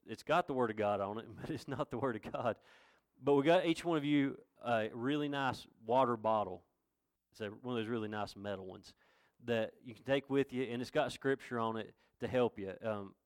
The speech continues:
I picked them all out, so if you don't like 'em, you can blame Rita. All right? Just so you know. Uh, the only one that I specifically picked out for one person was the one from Madison,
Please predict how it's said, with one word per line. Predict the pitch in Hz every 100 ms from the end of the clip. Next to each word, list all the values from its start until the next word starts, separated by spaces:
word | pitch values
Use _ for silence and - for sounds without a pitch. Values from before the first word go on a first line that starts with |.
| -
I | 135
picked | 185 180
them | 151
all | 139 127
out, | 127 104
so | -
if | 110
you | 120
don't | 127
like | 110 123 120
'em, | 113 104
you | 101
can | 110 101
blame | 110 110 104 104
Rita. | 117 107 92 - _ _ _ _ _ _ -
All | 107
right? | 117 - _ _ _ _ _ _
Just | 107 -
so | 123
you | 117
know. | 120 95 82 _ _ _ _ _ _ -
Uh, | 101 98 - _
the | 143
only | 180 185
one | 190
that | 151
I | 143
specifically | 143 - - 165 - 147
picked | 139 151 139
out | 123
for | -
one | 117 131
person | 127 131 120 -
was | 101 95
the | 101
one | 110
from | 104 95
Madison, | 104 107 95 - -